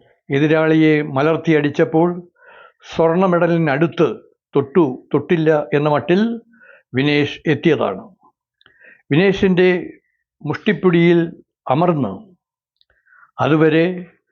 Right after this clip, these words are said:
എൺപത്തിരണ്ട് മത്സരങ്ങളിൽ അഞ്ചു വർഷത്തിനിടയിൽ വിജയിയായ സുസാക്കിയെയാണ് തോൽപ്പിച്ചത്. വിനേഷിൻ്റെ മുഷ്ടിപ്പിടിയിൽ അമർന്ന്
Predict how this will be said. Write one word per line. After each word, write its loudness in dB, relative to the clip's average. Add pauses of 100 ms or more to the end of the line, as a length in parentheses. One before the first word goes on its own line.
(340)
എൺപത്തിരണ്ട് 0
മത്സരങ്ങളിൽ 2 (1120)
അഞ്ചു 2
വർഷത്തിനിടയിൽ 0
വിജയിയായ 2 (1040)
സുസാക്കിയെയാണ് 0 (560)
തോൽപ്പിച്ചത്. -4 (1900)
വിനേഷിൻ്റെ 2 (120)
മുഷ്ടിപ്പിടിയിൽ -2
അമർന്ന് 0